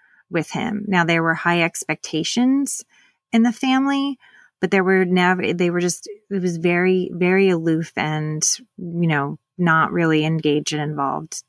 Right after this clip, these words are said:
directly. And for him, maybe more so with the, the older two potentially. Um, but it's hard to tell. Like, Brad's mom had passed when he was nineteen.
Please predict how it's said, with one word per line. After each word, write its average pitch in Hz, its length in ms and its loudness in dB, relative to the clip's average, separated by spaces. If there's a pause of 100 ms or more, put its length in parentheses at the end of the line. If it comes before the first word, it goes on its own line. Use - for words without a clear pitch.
directly. 151 480 -2
And 170 200 -2 (680)
for 226 200 4
him, 165 420 0 (360)
maybe 185 460 4
more 170 280 2
so 160 360 0
with 151 460 -2
the, 156 340 0
the 165 160 0
older 170 320 -2
two 208 540 0
potentially. 214 720 -2 (440)
Um, 160 420 0
but 165 100 0
it's 156 120 -2
hard 214 180 0
to 165 60 0
tell. 175 200 0
Like, 139 200 -2
Brad's 165 480 -2 (140)
mom 151 720 0 (760)
had - 300 -4
passed 156 500 0
when 175 120 0
he 165 80 0
was 156 160 -2
nineteen. 160 760 0